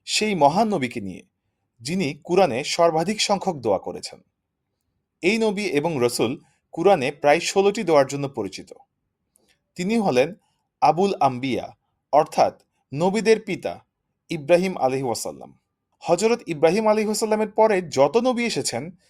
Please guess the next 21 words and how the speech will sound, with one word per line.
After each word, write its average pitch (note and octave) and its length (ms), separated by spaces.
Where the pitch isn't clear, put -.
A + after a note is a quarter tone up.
তারা D3+ 440
তার D#3+ 260
দুই F3+ 160
পুত্র G3+ 460
হযরত F3+ 420
ইসমাইল F#3 480
আলাইহি F3+ 300
ওয়াসাল্লাম F#3 560
এবং A2 340
হযরত E3+ 440
ইসহাক G#3 560
আলাইহি C#3+ 280
ওয়াসাল্লামের C3+ 500
বংশধর। G2+ 600
ইসমাইল A3+ 440
আলাইহি F3+ 240
ওয়াসাল্লাম C#3+ 540
আরব D#3 300
জাতির F#3+ 300
পূর্বপুরুষ G#2+ 720
এবং D3 340